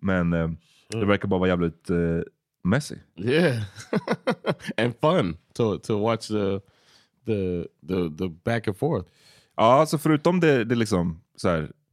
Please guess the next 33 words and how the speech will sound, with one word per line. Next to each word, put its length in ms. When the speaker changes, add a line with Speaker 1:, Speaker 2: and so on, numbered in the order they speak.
Speaker 1:
det 140
sexuella 680
Speaker 2:
Yeah, 260
besides 300
Speaker 1:
ofredandet. 260
Speaker 2:
that, 140
yeah. 160
<laughs> 0
Speaker 1:
<laughs> 240
Jag 120
Speaker 2:
There's 80
Speaker 1:
försöker, 220
Speaker 2:
nothing 60
fun 280
about 200
Speaker 1:
försöker 220
Speaker 2:
sexual 180
Speaker 1:
clean 140
up 60
Speaker 2:
harassment. 160
Speaker 1:
din 140
kommentar 360
här. 80
Speaker 2:
Yeah. 260
<laughs> 60
Speaker 1:
Eh, 480
Speaker 2:
And 100
fun 480
sexual 440
Speaker 1:
<laughs> 20
Speaker 2:
harassment. 360
Speaker 1:
precis. 200
Förutom 600